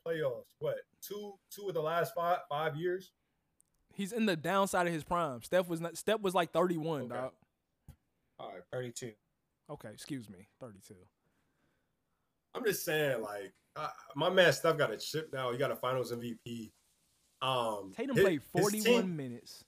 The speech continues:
Speaker 1: he, his
Speaker 2: He
Speaker 1: team
Speaker 2: shot
Speaker 1: was,
Speaker 2: thirty-six percent.
Speaker 1: to me, his team was less talented than Boston. His team, his team would have been less talented than Phoenix if,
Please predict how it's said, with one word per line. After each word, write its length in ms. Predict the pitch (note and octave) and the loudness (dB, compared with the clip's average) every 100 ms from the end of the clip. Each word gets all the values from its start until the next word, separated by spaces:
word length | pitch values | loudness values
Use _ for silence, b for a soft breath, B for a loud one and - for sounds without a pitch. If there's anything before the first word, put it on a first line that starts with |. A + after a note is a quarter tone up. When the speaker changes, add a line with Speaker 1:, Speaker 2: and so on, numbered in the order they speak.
| - | -2
Speaker 1:
he, 220 | A3+ A3 - _ | -2 -2 -10 _
his 220 | G3 - | 0 4
Speaker 2:
He 60 | A#3 | 4
Speaker 1:
team 80 | A#3 | 8
Speaker 2:
shot 20 | |
Speaker 1:
was, 160 | F#3+ C3+ | 8 6
Speaker 2:
thirty-six 440 | F3 E3+ E3 - | 0 -8 -10 -10
percent. 160 | D3+ F3+ | -2 2
Speaker 1:
to 60 | G#3 | 6
me, 60 | |
his 160 | G3 F3+ | 6 6
team 140 | G3+ | 4
was 140 | F3 C#3 | 4 8
less 220 | F#3 - - | 10 8 2
talented 500 | - D#3+ D#3+ C#3+ A#2+ | 4 6 8 6 0
than 140 | B2+ | -2
Boston. 540 | A#2+ B2 B2+ C3 A#2+ G#2+ _ _ _ | 2 2 2 -2 -6 -10 _ _ _
His 180 | D#3 C#3+ | -4 -4
team, 340 | - E3 D#3+ - | 0 4 4 2
his 160 | D3+ | -4
team 220 | - G3+ D#3 | 0 2 6
would 120 | F#3+ | 6
have 80 | E3+ | 6
been 120 | D3+ | 6
less 180 | D3 C#3+ | 6 4
talented 420 | D3 D3+ C3+ C3 | 2 2 2 -4
than 100 | A2 - | -8 -6
Phoenix 340 | D#3 C3+ | -2 -2
if, 80 | A#2 | -4